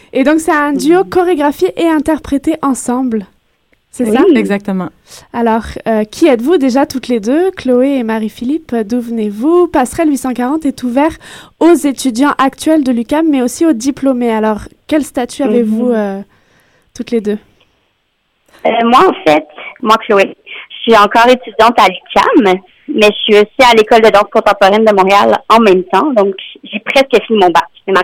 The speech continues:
Speaker 2: n'est pas terminée.
Speaker 3: Exactement. J'ai terminé il y a un an et demi, euh, mon baccalauréat à l'U Q A M.
Speaker 1: OK. Donc, si on vient sur tout de suite la création, qu'est-ce que vous nous présentez,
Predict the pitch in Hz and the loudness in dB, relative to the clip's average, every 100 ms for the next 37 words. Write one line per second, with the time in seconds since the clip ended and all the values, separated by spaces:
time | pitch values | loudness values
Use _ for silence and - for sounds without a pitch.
0 | - 190 190 180 175 165 151 _ _ _ | -2 -4 -2 0 0 0 -2 _ _ _
1 | _ _ - _ 220 185 180 190 180 - | _ _ -20 _ -10 -8 -6 -4 -6 -8
2 | 175 160 185 185 185 180 175 175 180 175 | -12 -8 -6 -4 -4 -4 -6 -6 -6 -6
3 | 175 175 175 180 165 165 165 170 165 160 | -6 -6 -6 -6 -6 -6 -8 -8 -10 -10
4 | 160 170 160 160 160 151 113 - 170 156 | -10 -8 -8 -10 -10 -12 -12 -12 -14 -14
5 | - - - _ _ _ _ - 220 208 | -16 -16 -20 _ _ _ _ -16 -16 -14
6 | - - _ _ - - - - - _ | -16 -16 _ _ -20 -20 -20 -20 -20 _
7 | - 226 262 254 - 311 302 427 - 320 | -12 0 0 0 0 2 4 0 0 -4
8 | - 381 392 - 381 370 277 262 247 240 | 0 0 0 0 0 2 -2 -2 -4 -4
9 | - 381 381 392 370 - 311 240 247 226 | -4 -6 -4 -4 -2 0 -2 -2 -6 -6
10 | - 247 220 220 208 247 | -6 -6 -6 -8 -6 -10